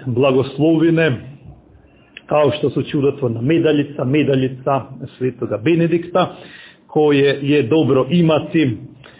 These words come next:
koje možemo staviti primjerice na istaknuta mjesta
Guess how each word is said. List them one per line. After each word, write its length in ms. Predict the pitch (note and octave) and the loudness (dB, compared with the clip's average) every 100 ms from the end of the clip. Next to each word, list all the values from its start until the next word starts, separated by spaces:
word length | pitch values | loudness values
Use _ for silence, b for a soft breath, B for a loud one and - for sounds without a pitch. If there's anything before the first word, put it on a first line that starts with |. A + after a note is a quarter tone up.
| B B _ | B B _
koje 240 | D#3 C#3 | 0 2
možemo 580 | C#3 C#3+ A#2 C3 C3 C3 - - - - - - _ _ _ _ _ _ _ _ _ - - | 2 2 2 2 2 0 -4 -14 -20 -20 -20 -20 _ _ _ _ _ _ _ _ _ -20 -4
staviti 640 | C#3 C#3+ C3+ C3 C#3+ A#2 - - | 0 2 0 -2 -2 -4 -6 -4
primjerice 540 | C3 B2+ A#2+ A#2+ B2+ | -2 0 -2 -4 -4
na 160 | B2+ C3+ | -4 -2
istaknuta 640 | D#3+ C3 C3+ - C3 C#3 | -6 -6 -8 -6 -6 -4
mjesta 680 | B2+ D3+ D#3 - - C#3+ - | -2 0 0 -2 -2 -2 -4